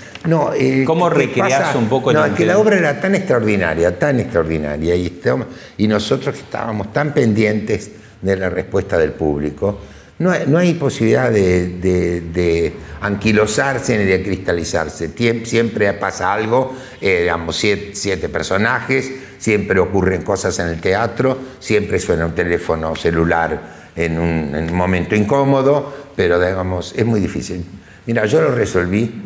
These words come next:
Speaker 1: después de muchos años que me preguntaron esto, co-, con una propuesta.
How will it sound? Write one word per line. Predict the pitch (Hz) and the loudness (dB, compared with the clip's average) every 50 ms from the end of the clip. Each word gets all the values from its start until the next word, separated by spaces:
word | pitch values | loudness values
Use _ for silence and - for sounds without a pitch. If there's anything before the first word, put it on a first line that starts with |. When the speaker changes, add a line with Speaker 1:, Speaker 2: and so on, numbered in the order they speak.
| 87 | -4
Speaker 1:
después | - 87 87 - - 107 | -2 -2 0 0 0 0
de | 107 | 0
muchos | 104 95 - 87 - - | 0 -2 -2 -2 -2 -2
años | 107 110 107 101 92 | 0 0 0 0 -2
que | - 80 | -2 -4
me | 76 71 | -4 -6
preguntaron | 65 - 78 76 76 78 - - 98 87 82 82 92 | -4 -4 -4 -4 -4 -4 -2 -2 -2 -2 -2 -2 -2
esto, | 110 - - - 104 82 73 - - - - - - - - - - - - - - - - - | -4 -4 -2 0 0 0 0 -4 -10 -14 -16 -16 -16 -18 -20 -20 -20 -20 -20 -20 -20 -20 -20 -16
co-, | - - - - 87 - - - | -12 -10 -10 -10 -10 -12 -10 -2
con | - 98 92 98 | 0 0 2 4
una | 101 101 101 98 92 - | 4 4 4 2 2 2
propuesta. | - 87 85 - 80 69 - - - - 69 67 | 2 0 2 2 2 0 0 0 -6 -10 -10 -12